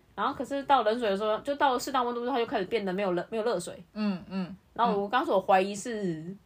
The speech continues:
Speaker 2: 嗯。
Speaker 1: 我们家的流量太小，我已经把水龙头拆下来了。
Speaker 2: 嗯，嗯，嗯。
Speaker 1: 可是他没有堵塞，因为我上网查了一，就爬文爬了一，
Speaker 2: 一整
Speaker 1: 一个，一个晚上，我就发现，
Speaker 2: 嗯。
Speaker 1: 哦，有人说你就一间浴室没有热水的话，有可能是你的
Speaker 2: 嗯。
Speaker 1: 水龙头有堵塞。我说，好，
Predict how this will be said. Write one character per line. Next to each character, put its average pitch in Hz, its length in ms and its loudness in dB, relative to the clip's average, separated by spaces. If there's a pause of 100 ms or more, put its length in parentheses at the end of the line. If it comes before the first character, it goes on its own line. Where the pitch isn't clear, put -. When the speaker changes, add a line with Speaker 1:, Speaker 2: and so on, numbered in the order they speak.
Speaker 2:
嗯。 196 180 -2
Speaker 1:
我 180 60 -8
们 190 100 0
家 294 80 2
的 294 140 2
流 185 160 -2
量 233 120 -2
太 214 200 -4
小， 180 180 -4
我 170 100 -4
已 190 60 -2
经 220 80 -4
把 175 100 -2 (460)
水 208 160 0
龙 208 80 6
头 208 80 2
拆 285 180 4
下 285 200 6
来 160 160 6
了。 147 240 -2
Speaker 2:
嗯， 233 260 0
嗯， 202 260 0
嗯。 214 80 -4
Speaker 1:
可 202 60 4
是 311 60 0
他 302 100 2
没 277 80 -2
有 302 80 0
堵 185 160 -6
塞， 185 220 2
因 285 80 -2
为 370 40 0
我 202 140 4
上 285 240 0
网 175 180 4
查 170 260 4
了 180 100 4
一， 208 160 -6
就 - 160 -12
爬 208 340 6
文 220 160 4
爬 220 160 4
了 190 100 2
一， 202 160 -4 (460)
Speaker 2:
一 254 180 -4
整 196 120 2
Speaker 1:
一 - 20 0
个， - 40 -10 (320)
一 277 60 -14
个 254 80 4
晚 170 220 8
上， 196 160 0
我 190 60 2
就 196 60 0
发 240 100 0
现， 208 80 -6
Speaker 2:
嗯。 - 20 0
Speaker 1:
哦， 311 60 2
有 247 80 2
人 214 180 -2
说 277 200 2
你 294 120 -4
就 254 140 -4
一 269 100 -10
间 311 180 -4
浴 311 140 -2
室 247 460 -2
没 214 80 -2
有 247 80 2
热 277 120 6
水 214 120 -2
的 180 80 0
话， 202 120 2
有 196 120 0
可 202 120 -4
能 175 140 -2
是 208 120 -8
你 185 140 -2
的 147 280 -2
Speaker 2:
嗯。 190 280 -4
Speaker 1:
水 - 160 -4
龙 180 120 0
头 196 100 2
有 196 80 0
堵 185 220 -6
塞。 175 260 -4
我 147 100 -6
说， 180 220 -8 (460)
好， - 340 -12